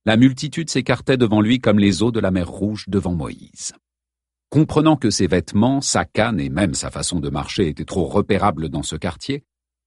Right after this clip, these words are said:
Henry James s'arrêta sur le bas-côté de terre battue qui tenait lieu de trottoir, se disant qu'il était plus que temps de faire demi-tour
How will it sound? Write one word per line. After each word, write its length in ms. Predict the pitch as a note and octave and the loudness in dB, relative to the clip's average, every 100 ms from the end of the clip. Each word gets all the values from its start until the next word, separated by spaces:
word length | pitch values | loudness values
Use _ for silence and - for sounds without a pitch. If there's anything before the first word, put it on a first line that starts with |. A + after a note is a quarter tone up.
| _ _ _ _ | _ _ _ _
Henry 260 | C#3 C3+ D3 | 2 2 0
James 300 | B2 C#3+ C#3+ | 0 0 0
s'arrêta 640 | - - - A2 A#2 B2 | -4 -4 -2 0 2 0
sur 200 | A#2 - | -2 0
le 100 | G2 | 0
bas-côté 440 | E2+ G2 G#2+ G2 G2 | 4 2 2 0 0
de 80 | |
terre 240 | E2 A2 D#2+ | 0 0 0
battue 320 | F2 F2 B2+ | -2 -2 -4
qui 160 | - G2 | -4 -2
tenait 240 | G2+ F#2+ | 2 2
lieu 180 | D#2 G2 | 0 -2
de 80 | E2+ | -2
trottoir, 520 | - E2 F#2 F#2 - | -6 -6 0 0 2
se 100 | F#2+ | -2
disant 340 | E2 E2+ F#2+ | -4 -2 -2
qu'il 200 | G2 G#2 | -2 -2
était 160 | G2 F2+ | -2 -4
plus 280 | - C#3 - | -8 -10 -4
que 120 | A2+ | -6
temps 240 | - B2 | -2 -2
de 100 | G#2 | -2
faire 240 | G2 G#2 F#2 | -2 -4 2
demi-tour 760 | A2 G#2 F2+ - G#2+ A2+ G#2+ | 4 4 2 -2 -2 -2 -4